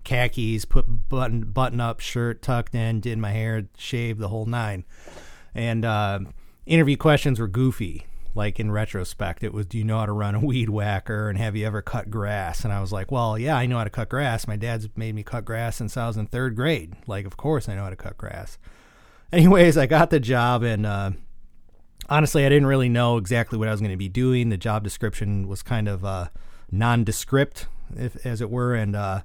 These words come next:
I kinda figured I'd be, like, putting together, like, picnic tables or picking up garbage or something like that, and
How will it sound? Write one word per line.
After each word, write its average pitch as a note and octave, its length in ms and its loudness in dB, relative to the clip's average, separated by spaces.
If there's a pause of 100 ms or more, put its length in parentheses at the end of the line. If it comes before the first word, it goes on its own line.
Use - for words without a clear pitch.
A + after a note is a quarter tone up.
(920)
I - 80 -2
kinda D3+ 220 6
figured C#3+ 320 6
I'd C3 100 4
be, B2+ 140 4
like, A2+ 260 0
putting B2+ 240 6
together, A#2+ 320 2
like, F#2 240 -4
picnic - 360 0
tables B2 720 2
or F2 100 -2
picking A#2 260 -2
up G#2 100 2
garbage A2 460 0
or G2 80 -4
something G#2+ 400 -4
like F#2+ 240 -6
that, G2+ 320 -4
and F2 320 -6